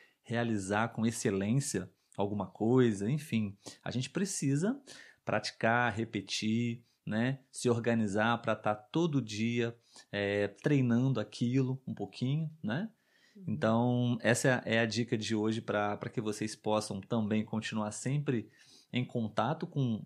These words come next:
Speaker 1: aquilo que vocês desejam fazer, né? E pra gente também aqui, é, aproveitando essa mensagem, a gente também, é, vai colocar em prática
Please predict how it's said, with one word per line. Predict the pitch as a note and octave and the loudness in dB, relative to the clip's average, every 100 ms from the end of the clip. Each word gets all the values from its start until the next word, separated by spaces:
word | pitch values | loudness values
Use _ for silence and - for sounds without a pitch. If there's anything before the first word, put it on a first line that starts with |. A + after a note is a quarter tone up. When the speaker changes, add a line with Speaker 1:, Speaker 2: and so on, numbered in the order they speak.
| - | -6
Speaker 1:
aquilo | G#2+ - F#3 F#3+ | -6 0 -2 0
que | |
vocês | E3 D3+ C#3+ B2 | 0 2 2 2
desejam | B2+ G#2 A2 C3 A#2+ | 0 2 2 2 2
fazer, | - G#2+ F#2+ G#2 E3 - - | 0 -2 0 -2 -4 -8 -10
né? | G2+ A#2 F3 _ - - - - - - | -6 -6 -8 _ -20 -20 -20 -20 -12 -2
E | D#3 F3 | 0 2
pra | A3+ A#3+ | 2 2
gente | D#3 E3 G#3+ | 2 0 0
também | F3+ C3+ C3+ D3 | -2 0 2 0
aqui, | B2 - A#2 D3+ F#3 - | -2 -2 -2 -2 -4 -6
é, | G#2+ G#2+ | -2 0
aproveitando | A2 B2+ B2 A2+ - B2 A#2 | 2 2 2 0 0 0 0
essa | A#2 A2 G2 - _ _ | 0 -2 -2 -6 _ _
mensagem, | A2 G2+ - F#2+ A#2 C#3 A#2+ | -4 -2 -2 0 0 0 -2
a | |
gente | G2 A2 - - | -4 -6 -6 -4
também, | C3+ A#2 B2 C3+ B2+ - - | -4 -2 -2 -2 -6 -14 -8
é, | G#2+ G#2+ G#2 G#2 G2 _ _ | -2 0 2 0 -4 _ _
vai | - B2 E3+ | 0 2 2
colocar | F#3+ F#3+ F3 D3+ | 2 2 2 0
em | D3 | 0
prática | - G2+ F#2+ - - - | 2 2 2 -8 -12 -14